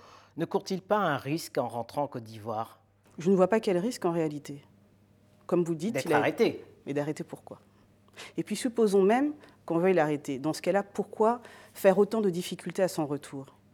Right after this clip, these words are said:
Speaker 2: Au contraire, les autorités ivoiriennes devraient faciliter son retour, éventuellement si elles le souhaitent pour l'arrêter. Mais elles font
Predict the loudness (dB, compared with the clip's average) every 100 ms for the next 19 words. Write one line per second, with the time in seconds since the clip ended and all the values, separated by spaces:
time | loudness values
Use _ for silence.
0 | -10 0 0 2 0 2 0 0 -2 -2
1 | 0 0 0 0 0 -2 -4 -8 -4 -4
2 | -4 -6 -4 -4 -4 -6 -8 -4 -6 -6
3 | -16 -6 -4 -2 -4 -4 -4 -4 -4 -4
4 | -4 -6 -8 -8 -8 -8 -8 -6 -6 -6
5 | -14 -18 2 4 4 2 -2 -2 -6